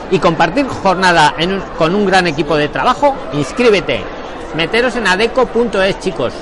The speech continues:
Yo tengo dos grados medios, estoy haciendo un superior de administración". Me parece perfecto, Kerberos.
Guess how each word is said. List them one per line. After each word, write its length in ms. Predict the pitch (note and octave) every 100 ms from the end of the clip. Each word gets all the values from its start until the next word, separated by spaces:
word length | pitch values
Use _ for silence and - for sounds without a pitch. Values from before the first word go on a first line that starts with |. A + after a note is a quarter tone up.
| - - - - - - -
Yo 160 | G3 B3
tengo 260 | B3+ C4+
dos 160 | B3 G#3
grados 300 | A3+ A#3+ G3+
medios, 340 | G3+ A#3 A#3
estoy 240 | F#3+ - A3+
haciendo 320 | G#3+ A3+ A3+
un 60 | G#3+
superior 400 | E3+ E3+ G#3+ B3
de 80 |
administración". 640 | A3+ F#3+ E3 E3+ C#3 G#3+ F3
Me 120 | E3
parece 380 | E3 E3 A#3+ D4
perfecto, 500 | F#3 D3 A3+ - E3+
Kerberos. 440 | D#3+ G3 D#3+ C3